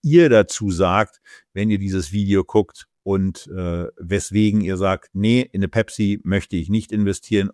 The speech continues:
oder eben auch, doch, in eine Pepsi möchte ich investieren. Ähm, man sollte noch dazu sagen, hier vielleicht noch eine Sache aus den, aus einer der letzten Meldungen,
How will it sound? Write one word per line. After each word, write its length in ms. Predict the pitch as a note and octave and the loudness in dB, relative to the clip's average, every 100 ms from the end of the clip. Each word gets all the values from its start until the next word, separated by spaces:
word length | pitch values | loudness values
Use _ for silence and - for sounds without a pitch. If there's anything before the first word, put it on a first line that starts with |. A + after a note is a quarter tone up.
| _ | _
oder 580 | A#2+ A#2+ C3 B2+ A2+ - - | 4 6 8 8 4 -2 -4
eben 240 | G#2 G2 | 0 0
auch, 340 | - F2+ F#2 - _ _ | 0 0 -2 -6 _ _
doch, 300 | - G#2 - _ _ | 0 0 0 _ _
in 120 | G2+ | -4
eine 80 | F#2+ | -4
Pepsi 520 | - G2 - G2 F2+ - | -4 -8 -6 -8 -8 -8
möchte 380 | C#2+ F2 - | -4 -4 -4
ich 100 | D2+ | -6
investieren. 520 | D2 C2+ A#1+ - G#1+ G#1+ _ _ - - _ _ _ | -6 -8 -10 -12 -14 -14 _ _ -20 -20 _ _ _
Ähm, 320 | D2+ D2+ D2 - | -8 -6 -6 -6
man 160 | E2+ | -2
sollte 240 | F#2+ B2+ D3 | 4 4 4
noch 120 | C3+ | 2
dazu 340 | C3 G#2+ C#3 | 4 2 2
sagen, 380 | C3 C3 B2+ B2+ | 4 6 6 4
hier 160 | A2 A2 | 2 2
vielleicht 280 | A2 G#2+ - | 2 0 0
noch 160 | G2 | -4
eine 300 | - G#2+ G#2+ | -2 -2 0
Sache 260 | G2 G2 G2+ | 0 0 0
aus 200 | F#2 F2+ | 0 0
den, 360 | G#2 F2+ F2 | -2 0 -4
aus 240 | E2+ E2+ - | -8 -14 -14
einer 240 | G#2 G2 | -10 -8
der 120 | F#2 | -6
letzten 360 | F2+ F#2+ - F#2+ | -6 -8 -8 -4
Meldungen, 520 | G2 G#2+ A2+ A2+ G#2+ | 2 4 4 4 0